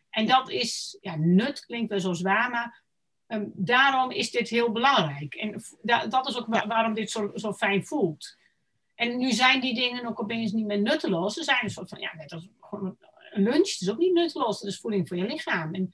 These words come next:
Speaker 2: Ja,
Speaker 1: zo heeft mijn ziel
Speaker 2: precies.
Speaker 1: ook voeding nodig. En als ik daarop let,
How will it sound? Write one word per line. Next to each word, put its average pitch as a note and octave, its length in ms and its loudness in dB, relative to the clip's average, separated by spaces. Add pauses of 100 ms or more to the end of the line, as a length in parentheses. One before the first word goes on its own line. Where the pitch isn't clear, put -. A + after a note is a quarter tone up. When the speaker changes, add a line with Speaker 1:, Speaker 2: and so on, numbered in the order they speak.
Speaker 2:
Ja, A3 180 0
Speaker 1:
zo - 100 -18
heeft A3+ 180 -4
mijn G#3+ 120 2
ziel G3+ 100 2
Speaker 2:
precies. A3 240 0
Speaker 1:
ook - 60 -20
voeding C#4 260 -2
nodig. F#3 340 0
En A3 100 -4
als G#3+ 140 -6
ik - 60 -20
daarop A3+ 260 0
let, G#3+ 460 2